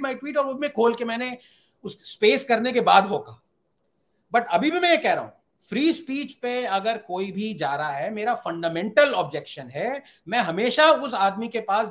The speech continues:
चाहे वो दरिंदा हो, मैं उसके साथ खड़ा रहूंगा,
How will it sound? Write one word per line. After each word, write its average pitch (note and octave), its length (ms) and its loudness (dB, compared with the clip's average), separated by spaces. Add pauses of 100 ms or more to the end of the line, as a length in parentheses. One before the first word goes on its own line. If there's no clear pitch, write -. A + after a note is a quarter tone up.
(120)
चाहे F#3+ 160 -2
वो A#3+ 120 -2
दरिंदा F3+ 340 2
हो, - 300 2 (920)
मैं G#3 80 0
उसके A3 260 0
साथ G#3 140 2
खड़ा C#3+ 280 -8
रहूंगा, - 200 -14